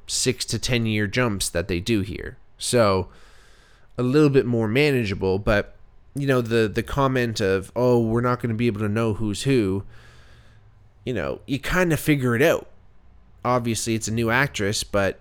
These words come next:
they're older and obviously people age, so it would be much weirder to have a little girl still playing like a grown woman.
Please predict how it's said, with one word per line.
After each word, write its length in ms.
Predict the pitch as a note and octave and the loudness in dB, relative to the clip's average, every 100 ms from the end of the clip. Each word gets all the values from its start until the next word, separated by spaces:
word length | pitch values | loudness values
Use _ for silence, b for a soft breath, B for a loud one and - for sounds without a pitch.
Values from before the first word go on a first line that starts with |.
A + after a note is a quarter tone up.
| A2 | -2
they're 180 | A#2+ | 0
older 480 | F#2+ B2+ B2 A2+ B2+ | 2 2 2 2 2
and 100 | B2+ | 2
obviously 460 | G#2+ A#2 A2+ - A2 | 0 -2 -2 -4 -6
people 340 | - A2+ G2+ | -6 -6 -4
age, 440 | E2 B2 F#2 B2 - | -2 -2 -2 -2 -2
so 340 | - G#2 G2 | 0 0 0
it 140 | - | 0
would 160 | A2+ G#2+ | -2 -2
be 140 | A2 | -4
much 540 | G#2 A2 A2+ C3+ C3+ - | -2 -2 2 2 2 2
weirder 500 | C3 C#3+ A#2+ A2 A2+ | 2 2 2 2 0
to 160 | - A2+ | -2 -2
have 280 | A#2+ A#2 G#2+ | 0 0 0
a 60 | |
little 300 | G#2+ A#2+ A#2 | -2 0 -2
girl 400 | A2 B2 C3+ A#2 | 0 2 4 2
still 380 | - - B2 A#2 | 0 -2 -2 -2
playing 400 | - B2 A#2+ A2 | -2 -2 -2 -2
like 140 | G#2+ | -6
a 40 | A2+ | -6
grown 260 | A2+ G#2+ | -2 0
woman. 340 | A2+ B2+ - | 0 -2 -4